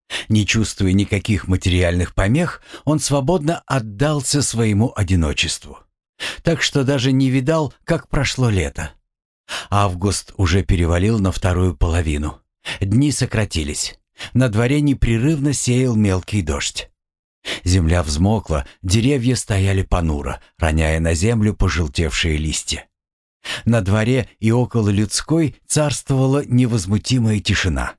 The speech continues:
Дворовые ютились по своим углам, частью вследствие хмурой погоды, частью вследствие того, что догадались, что с барином происходит что-то неладное.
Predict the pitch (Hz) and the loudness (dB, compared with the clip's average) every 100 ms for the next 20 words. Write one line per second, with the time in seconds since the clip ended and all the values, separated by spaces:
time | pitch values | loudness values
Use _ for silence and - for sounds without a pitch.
0 | _ _ _ _ - - - 80 87 80 | _ _ _ _ -12 -10 -4 0 2 2
1 | 117 101 98 95 92 95 123 131 113 - | 2 2 2 2 2 2 2 2 0 -2
2 | 101 - 95 107 - 110 95 95 85 71 | -2 0 2 2 0 0 2 2 0 -4
3 | - - 175 160 - 147 135 - 135 151 | -8 -2 0 0 0 0 0 0 0 0
4 | - - 127 123 120 123 107 101 117 135 | -2 -2 0 0 2 2 2 2 0 0
5 | 165 92 78 - - - 190 165 - 156 | 0 -2 -6 -12 -10 -2 0 0 -2 2
6 | 151 - _ - 127 131 139 - 120 117 | 2 0 _ -2 2 2 0 -4 0 0
7 | 104 123 165 123 - 139 120 113 131 151 | 2 0 0 0 -2 0 0 0 0 0
8 | 147 135 - _ - - 135 104 87 113 | 0 -2 -4 _ -10 -4 0 0 0 0
9 | 156 147 139 - 107 - - 95 113 - | 2 2 0 2 0 -2 -2 0 0 -2
10 | - 78 87 107 104 82 62 69 62 | -4 -4 0 0 2 0 -4 -10 -14